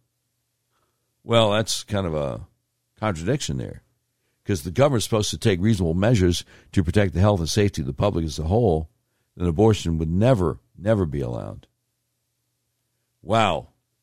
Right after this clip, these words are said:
Well, I gotta take a moment here. Good grief. This is crazy.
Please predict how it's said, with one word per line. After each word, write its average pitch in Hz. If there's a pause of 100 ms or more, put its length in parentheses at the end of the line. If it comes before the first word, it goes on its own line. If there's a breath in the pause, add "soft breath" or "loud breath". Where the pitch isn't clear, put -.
(580)
Well, 101
I 147
gotta 113
take 101
a 85
moment 98
here. 95
Good -
grief. 123 (1040)
This 175
is 90
crazy. 143